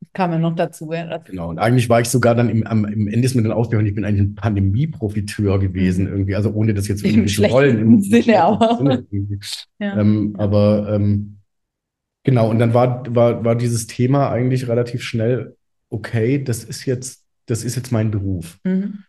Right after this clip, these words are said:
Speaker 2: Ähm, das war es vorher schon, aber ich bleib auch, und, und das macht mir auch unglaublich viel Spaß. Also ich, ähm,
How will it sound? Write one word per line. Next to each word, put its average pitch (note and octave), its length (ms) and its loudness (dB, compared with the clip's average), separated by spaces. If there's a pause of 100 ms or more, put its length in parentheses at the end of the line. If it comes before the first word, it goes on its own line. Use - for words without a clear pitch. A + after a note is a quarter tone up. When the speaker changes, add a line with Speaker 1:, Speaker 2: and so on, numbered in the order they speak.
(200)
Speaker 2:
Ähm, G#2 640 -2
das G2 200 -2
war A2 100 4
es A#2 80 -2
vorher E3 340 4
schon, D#3 360 0
aber A#2 180 2
ich G#2 160 -6
bleib A2+ 240 0
auch, C#3+ 160 0
und, B2+ 100 -2
und B2 140 -4
das A2+ 140 0
macht C3+ 180 0
mir C#3 60 6
auch B2+ 100 0
unglaublich C3+ 420 0
viel G#2+ 140 -2
Spaß. G#2 400 -4
Also G#2 160 -4
ich, G#2 260 -6
ähm, G#2 420 -6